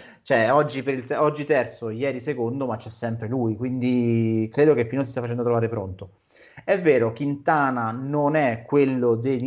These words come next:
di inizio stagione, effettivamente non lo è.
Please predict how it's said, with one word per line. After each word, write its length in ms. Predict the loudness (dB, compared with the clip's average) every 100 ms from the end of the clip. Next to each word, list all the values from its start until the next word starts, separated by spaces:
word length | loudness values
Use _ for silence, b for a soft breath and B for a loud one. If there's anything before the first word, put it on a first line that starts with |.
| -8 -10
di 180 | -4 0
inizio 340 | 0 -2 -6
stagione, 720 | -2 -2 0 2 2 0 -2 -6
effettivamente 760 | -12 -10 -4 -2 -2 -4 -2
non 220 | 0 2
lo 180 | 4 4
è. 240 | 4 0